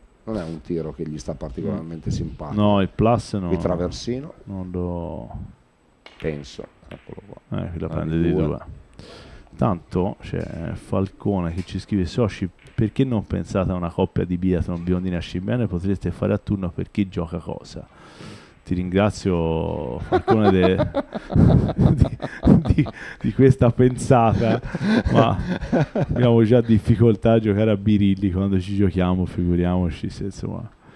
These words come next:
Speaker 2: ci mettiamo all'anima anche la coppia al biathlon.
Speaker 1: È che non facciamo una partita io e Nico, sono dall'inizio dell'estate, eh?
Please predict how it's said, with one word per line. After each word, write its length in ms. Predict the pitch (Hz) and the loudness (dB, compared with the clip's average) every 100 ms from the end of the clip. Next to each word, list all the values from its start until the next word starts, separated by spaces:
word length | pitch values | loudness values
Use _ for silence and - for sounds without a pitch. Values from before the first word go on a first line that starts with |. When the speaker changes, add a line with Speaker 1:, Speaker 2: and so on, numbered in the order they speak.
| - _ | -20 _
Speaker 2:
ci 180 | - 110 | -10 -4
mettiamo 500 | 95 90 - 95 90 | -2 -2 -2 -2 0
all'anima 540 | 87 92 95 92 85 | 0 0 0 -2 -2
anche 480 | 85 90 - 90 95 - | -2 -4 -4 -4 -4 -4
la 180 | 101 | -4
coppia 440 | 85 98 95 - 90 | -2 0 0 2 0
al 80 | 85 | 0
biathlon. 640 | 90 90 87 78 95 113 - _ _ _ _ _ | 0 0 -2 -6 -8 -12 -18 _ _ _ _ _
Speaker 1:
È 100 | 80 | -18
che 160 | 80 98 | -12 -8
non 160 | 107 113 | -8 -6
facciamo 420 | 120 113 - 151 | -8 -8 -8 -8
una 180 | 139 123 | -8 -8
partita 540 | 123 120 - 143 139 | -6 -8 -8 -8 -6
io 180 | 135 127 | -6 -8
e 60 | 131 | -8
Nico, 1200 | 139 151 143 - 156 143 139 131 123 117 110 120 | -10 -10 -12 -12 -10 -8 -8 -8 -8 -10 -12 -12
sono 640 | 120 123 107 104 101 98 98 | -2 -2 -2 -6 -8 -10 -8
dall'inizio 440 | 101 110 131 143 143 | -6 -4 -4 -4 -6
dell'estate, 580 | 139 - 82 73 95 | -6 -6 -6 -2 -2
eh? 100 | 123 | -2